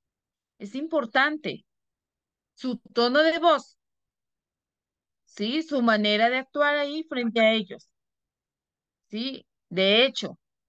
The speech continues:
a esta altura, chicas, con, por ejemplo, con los estudiantes de cinco, están súper movidos. Y necesitas estar a cuatro ojos,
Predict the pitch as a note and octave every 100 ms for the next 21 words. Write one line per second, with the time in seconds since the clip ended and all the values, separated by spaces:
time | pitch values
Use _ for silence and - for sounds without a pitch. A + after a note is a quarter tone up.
0 | - F3 G3+ A3 E4+ D#4 - E4 E4 A#3
1 | A3+ C#4+ A3+ G#3+ - F3+ F3 G3 F#3+ G3
2 | A#3 B3+ C4+ A#3+ G3 F3 F3+ F#3+ A3+ C4
3 | A3 G#3+ D4 B3+ A3 G3+ F3+ F#3+ C4 -
4 | _ _ _ _ _ _ F3 F3+ - _
5 | _ _ E3+ F3 G3 - _ - D#4+ D#4+
6 | G3+ F3+ E3 E3 D#3+ - _ _ _ _
7 | _ _ _ _ _ _ _ _ _ _
8 | _ _ - G3 G3 F3+ E3 B3 A#3 F4+
9 | G3+ - A#3 A#3 G#3 B3+ B3+ A3 B3 -
10 | - - -